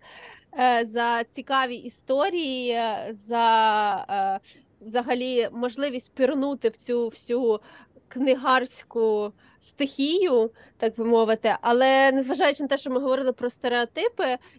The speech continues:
і частково вони були розвіяні, все одно мені здається, що робота к-, в книгарні — це одна з найкращих з можливих робіт з книжками.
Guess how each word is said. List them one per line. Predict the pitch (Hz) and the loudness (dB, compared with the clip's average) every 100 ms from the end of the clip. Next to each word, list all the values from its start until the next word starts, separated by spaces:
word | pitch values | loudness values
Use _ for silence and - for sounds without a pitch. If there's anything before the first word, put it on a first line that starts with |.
| _ | _
і | 254 240 | -8 -6
частково | 262 247 - 254 240 226 | -6 -2 4 4 4 2
вони | 226 226 233 | 0 2 2
були | 214 220 | 2 0
розвіяні, | 220 220 208 269 392 359 311 | 0 -2 -4 -2 -2 -2 -4
все | 247 - | -6 -4
одно | 247 247 233 | -2 0 -2
мені | 226 226 | -2 -6
здається, | 226 226 - | -4 -6 -6
що | 226 - 226 226 - - - | -10 -4 -2 -2 -6 -14 -4
робота | 233 220 262 254 | -2 2 2 2
к-, | - _ - - | -6 _ -18 -16
в | 226 | -16
книгарні — | - 254 254 269 349 339 269 | -6 -4 0 2 2 -2 -8
це | - 233 | -4 -4
одна | 233 247 | -2 -4
з | 262 | -2
найкращих | 240 226 233 247 294 - 294 233 _ | -4 -2 -2 0 0 -6 -14 -16 _
з | 247 | -4
можливих | 247 233 247 226 226 - _ | -4 0 0 0 -2 -6 _
робіт | 233 208 220 | -8 -6 -10
з | - | -10
книжками. | 208 214 - 190 185 | -12 -10 -8 -8 -8